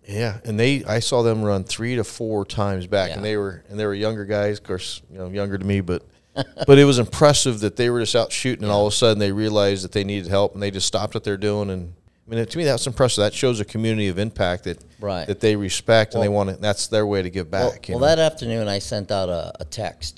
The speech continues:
Speaker 2: to a bunch of three D
Speaker 1: Yep.
Speaker 2: of our shooters that were there, and I said,
Speaker 1: Yep.
Speaker 2: "Hey, you know, if you guys are willing to, we need some help tearing down the courses that are out in the flat."
Speaker 1: Yep.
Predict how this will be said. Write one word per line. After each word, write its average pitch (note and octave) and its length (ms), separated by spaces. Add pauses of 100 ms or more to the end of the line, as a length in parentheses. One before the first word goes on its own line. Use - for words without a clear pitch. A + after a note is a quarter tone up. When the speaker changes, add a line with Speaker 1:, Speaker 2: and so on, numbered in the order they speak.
Speaker 2:
to F#2+ 340 (320)
a - 40
bunch G#2+ 220
of G2 80
three G#2+ 220
D G2+ 300 (380)
Speaker 1:
Yep. F#2 160
Speaker 2:
of G#2 100
our G2 100
shooters B2 340
that E2 160
were F#2 100
there, F2+ 140
and F#2 100
I F#2 40
said, - 160
Speaker 1:
Yep. A2 80
Speaker 2:
"Hey, G#2+ 80
you F#2+ 120
know, F#2 160 (480)
if - 140
you G#2+ 60
guys G#2+ 240
are G2 80
willing G#2 300
to, G#2+ 180
we G2 80
need G2 160
some F#2 160
help F#2 220
tearing G#2 320
down F#2 360 (240)
the - 80
courses F#2 400
that F2+ 80
are F2+ 40
out E2+ 120
in - 60
the F2+ 80
flat." D3 320 (300)
Speaker 1:
Yep. F#2 120